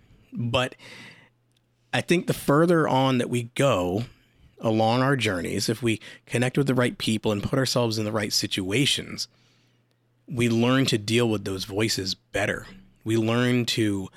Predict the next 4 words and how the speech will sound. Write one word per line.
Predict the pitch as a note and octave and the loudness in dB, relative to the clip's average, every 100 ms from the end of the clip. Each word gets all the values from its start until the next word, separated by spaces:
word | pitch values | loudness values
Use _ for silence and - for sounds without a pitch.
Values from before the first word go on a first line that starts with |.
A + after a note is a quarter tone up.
| - - - _ _ _ _ _ _ _ - | -20 -20 -20 _ _ _ _ _ _ _ -4
not | A2 A2+ A#2+ A2 - - _ _ _ _ _ _ _ _ _ _ _ _ - | 0 2 0 -2 -4 -8 _ _ _ _ _ _ _ _ _ _ _ _ -6
struggle | - - - B2+ A2 F#2+ | -2 -2 0 0 0 0
as | G2+ G2+ | 0 -2
much | G#2 G2+ A#2 - - | -4 -4 -4 -2 -6